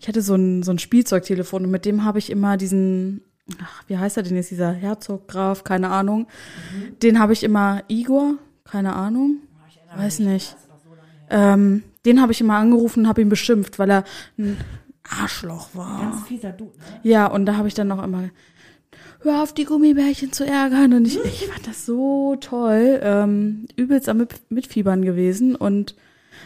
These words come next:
Speaker 1: ähm, ich w-, ich würd's jetzt auch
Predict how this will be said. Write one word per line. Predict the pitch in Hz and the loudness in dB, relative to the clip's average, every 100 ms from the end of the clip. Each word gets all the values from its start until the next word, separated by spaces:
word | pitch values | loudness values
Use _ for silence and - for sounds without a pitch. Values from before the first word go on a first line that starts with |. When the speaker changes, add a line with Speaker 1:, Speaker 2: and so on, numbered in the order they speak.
| - | -4
Speaker 1:
ähm, | 214 202 196 196 202 196 196 196 196 202 202 196 202 | 2 4 4 4 2 2 0 0 -2 -2 -2 -4 -6
ich | - - | -8 -8
w-, | - | -10
ich | - - | -8 -4
würd's | 175 175 | -4 -2
jetzt | 247 - | -2 4
auch | 254 262 - | 6 6 2